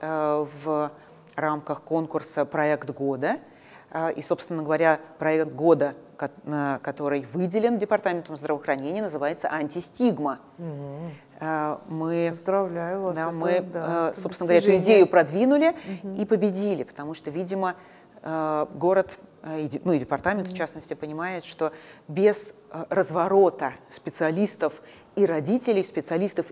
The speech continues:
Speaker 1: и пациентов, в данном случае детей, н-, не-, невозможно
Speaker 2: Мгм.
Speaker 1: сегодняшнее развитие здравоохранения.
Speaker 2: Мгм.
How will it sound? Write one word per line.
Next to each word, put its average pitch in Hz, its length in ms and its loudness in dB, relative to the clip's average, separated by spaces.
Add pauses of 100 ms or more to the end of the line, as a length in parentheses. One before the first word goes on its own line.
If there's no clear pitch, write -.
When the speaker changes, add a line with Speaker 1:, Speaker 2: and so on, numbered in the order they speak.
Speaker 1:
и 170 300 0 (340)
пациентов, 208 540 0
в - 20 -8
данном 147 200 2
случае 147 260 -12
детей, 196 560 -4
н-, 143 180 -8
не-, 170 280 -8
невозможно 170 640 -2
Speaker 2:
Мгм. 170 80 -12 (260)
Speaker 1:
сегодняшнее 156 560 -4
развитие 143 340 -6
здравоохранения. 139 680 -8 (180)
Speaker 2:
Мгм. 170 320 -14